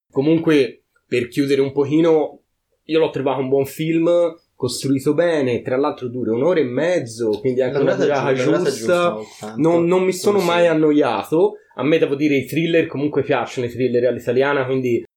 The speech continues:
Speaker 1: a meno che proprio non siano fatti male, non tendo ad annoiarmi troppo. Però questo l'ho trovato ben costruito, girato bene, belle atmosfere, bravi attori. Quindi in definitiva, pur non essendo un film da strapparsi le vesti,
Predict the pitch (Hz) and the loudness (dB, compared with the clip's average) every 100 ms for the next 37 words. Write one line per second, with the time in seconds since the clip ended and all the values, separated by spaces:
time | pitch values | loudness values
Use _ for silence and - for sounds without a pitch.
0 | _ 101 123 120 120 117 - 127 120 - | _ -6 -4 -2 -4 -4 -2 0 -2 0
1 | 127 120 120 117 - _ _ _ _ - | -2 0 0 0 -6 _ _ _ _ -4
2 | 143 131 - 139 127 131 139 151 143 135 | -2 -4 -8 -10 -4 0 0 2 4 4
3 | 131 117 120 117 143 123 123 120 120 123 | 4 2 -4 -4 -4 -2 0 0 0 0
4 | 123 117 123 131 110 - 156 156 233 220 | 0 -2 -4 0 0 0 -2 -2 -2 -4
5 | 175 170 151 123 110 110 170 190 196 - | -2 -4 -2 0 0 -2 -2 -2 -6 -6
6 | 233 262 277 208 156 139 135 165 185 196 | -2 0 0 2 2 2 0 0 0 -2
7 | 185 214 220 165 139 156 175 180 185 180 | 0 0 2 2 2 2 0 0 -4 -6
8 | - 214 156 147 151 185 180 226 170 139 | -4 -2 0 0 0 -2 0 2 2 0
9 | - _ - 214 170 156 156 160 175 170 | -6 _ -2 0 2 0 0 0 2 0
10 | - 175 180 170 165 170 160 151 - 165 | 0 0 2 0 0 -2 0 0 0 -2
11 | 156 147 131 - 127 - 135 131 - 131 | 0 2 0 -2 -4 0 0 0 -2 -10
12 | 127 120 127 139 120 - - 131 165 196 | -6 -2 2 2 2 -4 -12 -8 -6 -6